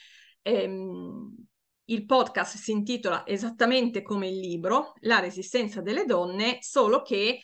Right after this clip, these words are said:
eh, c'è la voce narrante di Benedetta Tobagi che fa il contesto storico, l'introduzione, poi ci sono gli inserti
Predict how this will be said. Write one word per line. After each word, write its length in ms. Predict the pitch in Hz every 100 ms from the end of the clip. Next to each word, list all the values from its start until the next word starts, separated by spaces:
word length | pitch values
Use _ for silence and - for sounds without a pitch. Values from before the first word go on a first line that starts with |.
| _ _ _ 202
eh, 260 | 180 175
c'è 180 | 175 247
la 120 | 196
voce 300 | 196 285 285
narrante 800 | 214 202 226 294 240 196 185 190
di 80 | 180
Benedetta 480 | 196 180 180 190 175
Tobagi 680 | 185 196 269 208 180 180
che 120 | 180 190
fa 280 | 226 202 -
il 140 | 175
contesto 480 | 190 190 214 208 202
storico, 500 | 202 254 233 180 196
l'introduzione, 800 | 196 208 320 427 - 208 190 277
poi 200 | 403 214
ci 140 | -
sono 220 | 269 294 202
gli 140 | 233
inserti 1000 | 392 392 - 196 170 175 - 240 320 480